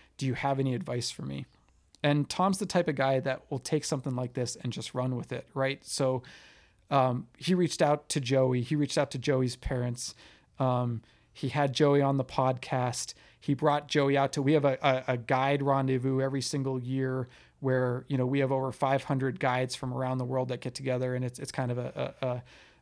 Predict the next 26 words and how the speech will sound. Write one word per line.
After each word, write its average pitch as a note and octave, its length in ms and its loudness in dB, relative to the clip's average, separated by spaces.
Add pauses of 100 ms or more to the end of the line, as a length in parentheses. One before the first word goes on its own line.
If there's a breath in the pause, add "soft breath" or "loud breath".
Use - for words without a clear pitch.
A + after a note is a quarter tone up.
(160)
a C#3+ 80 -8
couple C#3+ 240 0
days C3 300 0
where C3 100 -2
everybody B2+ 300 0
in B2 60 -2
the C#3 80 -4
industry B2+ 420 -2
gets B2+ 260 -8
to - 80 -8
connect. - 420 -2
We C3+ 140 -2
share C3 300 -4
best B2+ 320 -6
practices. B2 600 -6
They B2+ 120 -4
share B2+ 240 -4
best B2+ 240 -8
practices. B2+ 480 -6
It's, B2+ 140 -6
it's, D#3 180 -2
it's D#3+ 180 -2
a E3 40 2
really, E3+ 280 4
and D#3 120 6
it's, C#3 180 2